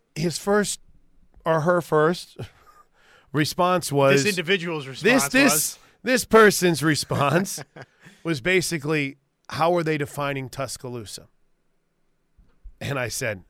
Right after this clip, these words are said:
Speaker 1: "The city in Alabama." He's like, "No, no, no." He goes, "Are they including, like, if you included
Speaker 2: O K C.
Speaker 1: O K C
Speaker 2: Yeah.
Speaker 1: in the Norman area, or even if you included more in the Norman area."
Speaker 2: Then you,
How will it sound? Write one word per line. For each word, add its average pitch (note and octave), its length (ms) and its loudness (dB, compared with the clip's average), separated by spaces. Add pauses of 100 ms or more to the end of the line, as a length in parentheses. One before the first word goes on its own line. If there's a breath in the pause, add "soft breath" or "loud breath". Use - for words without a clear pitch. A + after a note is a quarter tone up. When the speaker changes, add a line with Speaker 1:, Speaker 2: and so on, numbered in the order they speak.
(320)
Speaker 1:
"The F#2+ 80 -20
city - 800 -20
in G#2+ 120 -16
Alabama." B2 840 -18
He's A#2+ 140 -18
like, A#2+ 140 -16
"No, G3+ 160 -6
no, D3+ 80 -6
no." G#2+ 140 -16 (420 soft breath)
He D#3 120 -8
goes, D#3 260 -2 (100)
"Are D3+ 200 -2
they D3 300 -2
including, D3 840 -6 (720)
like, F3 160 -2
if E3 120 -8
you C#4+ 160 2
included D#3 680 -2 (540)
Speaker 2:
O A3 120 2
K E3+ 200 2
C. - 160 -2
Speaker 1:
O E3 200 4
K C#3 200 0
C F#3 480 -2
Speaker 2:
Yeah. E3 160 6
Speaker 1:
in D3+ 80 0
the D3 80 2
Norman E3+ 360 2
area, E3 280 4
or D#3 140 4
even A#3+ 300 -2
if D3 120 -4
you E3 160 -2
included C3+ 420 -6
more F3+ 580 2 (440 soft breath)
in G3 100 0
the G3 80 2
Norman G3 380 0
area." G3+ 380 2
Speaker 2:
Then G#3 80 -2
you, G#3 140 -2